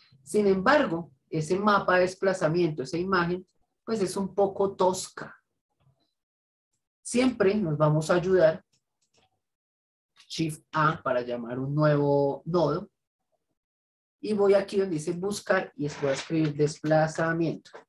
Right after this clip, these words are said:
Hay uno que dice desplazamiento y otro que dice desplazamiento vectorial. Voy a tomar el que dice vectorial y lo suelto acá entre la mitad de estos dos, en el caminito que había,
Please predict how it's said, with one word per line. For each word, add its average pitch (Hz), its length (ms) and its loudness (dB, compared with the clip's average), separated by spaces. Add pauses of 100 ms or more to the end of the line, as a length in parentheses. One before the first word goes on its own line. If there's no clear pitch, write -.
(640)
Hay 202 240 4
uno 226 200 4
que 220 120 0
dice 175 180 2
desplazamiento 214 680 0
y 180 60 2
otro 170 180 -4
que 170 100 -8
dice 160 100 -6
desplazamiento 160 760 -2
vectorial. 147 720 0
Voy 123 100 -2
a 123 60 -10
tomar 143 240 0
el 139 60 -6
que - 100 -20
dice - 180 -6
vectorial 180 760 0 (520)
y 226 200 2
lo 226 140 6
suelto 185 460 2
acá 151 200 2
entre 156 260 -2
la 165 100 0
mitad 135 260 -4
de 127 60 -4
estos 170 220 -6
dos, 220 180 0
en 156 100 -2
el 131 120 -8
caminito 139 520 -4
que 170 100 -2
había, 170 300 0